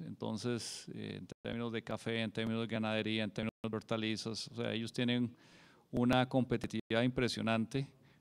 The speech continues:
comparado a nosotros. Entonces, aplicarían las mismas restricciones. Hay productos sensibles, ¿verdad?, que, que se puede negociar y que no se puede negociar.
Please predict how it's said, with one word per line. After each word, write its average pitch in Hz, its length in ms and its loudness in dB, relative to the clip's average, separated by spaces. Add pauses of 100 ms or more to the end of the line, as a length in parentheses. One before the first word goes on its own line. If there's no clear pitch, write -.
(100)
comparado 113 520 6
a 113 40 6
nosotros. 110 540 2
Entonces, 123 480 0 (300)
aplicarían 123 560 4
las 156 100 6
mismas 139 240 4
restricciones. - 880 2 (360)
Hay 120 200 6
productos 123 440 4
sensibles, 156 880 4
¿verdad?, 120 320 -2
que, 117 220 -4
que 120 180 -4
se 117 100 0
puede 127 560 6
negociar 117 520 2
y - 20 2
que 123 100 -2
no 120 120 2
se - 80 -4
puede 127 220 2
negociar. 127 460 6